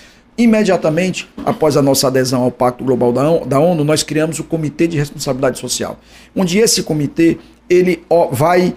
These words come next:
ele olha, é, para que possa criar ações efetivas, é, no sentido de tá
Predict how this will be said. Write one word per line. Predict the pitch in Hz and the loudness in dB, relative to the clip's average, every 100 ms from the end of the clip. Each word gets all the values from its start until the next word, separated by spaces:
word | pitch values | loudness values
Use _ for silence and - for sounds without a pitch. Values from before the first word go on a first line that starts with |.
| - | -4
ele | 170 160 - | -2 -2 0
olha, | 175 185 185 190 196 - - _ - | 2 4 4 4 2 -2 -18 _ -2
é, | 127 127 123 120 123 117 - - | 2 4 2 2 -2 -6 -8 -2
para | 170 165 | 2 2
que | 160 160 160 | 2 2 2
possa | - 165 - 170 | 2 2 2 -2
criar | - 196 180 196 190 - | -2 0 2 2 0 -2
ações | 147 - - 165 170 175 - - | -4 0 0 2 2 0 -2 -2
efetivas, | 170 170 160 160 165 180 180 - - _ _ | 0 0 0 0 2 2 0 -6 -20 _ _
é, | - 135 | -2 0
no | 135 165 | 2 0
sentido | - 170 160 170 | 0 -2 0 -2
de | 160 160 | -2 0
tá | 156 156 | 2 2